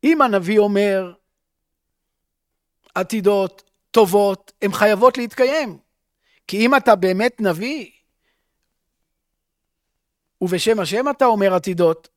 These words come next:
אז זה חייב להתקיים. אין דבר כזה שהקדוש ברוך הוא חוזר בו.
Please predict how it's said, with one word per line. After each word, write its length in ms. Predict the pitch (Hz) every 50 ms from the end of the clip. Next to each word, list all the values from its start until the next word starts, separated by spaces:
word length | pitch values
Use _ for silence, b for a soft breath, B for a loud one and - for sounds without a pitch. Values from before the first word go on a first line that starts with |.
| _ _ _ _ _ _ _ _ _ -
אז 100 | 170 160
זה 80 | 180
חייב 220 | - 185 185 185 185
להתקיים. 580 | 220 196 - - 247 240 254 285 269 247 180 - - -
אין 100 | 202 240
דבר 280 | 277 254 240 226 196 175
כזה 360 | - 185 165 156 185 185 170
שהקדוש 520 | - 196 175 156 156 143 156 170 196 170
ברוך 140 | 185 180 165
הוא 120 | 185 190
חוזר 320 | - 175 170 175 233 254 233
בו. 200 | 175 139 -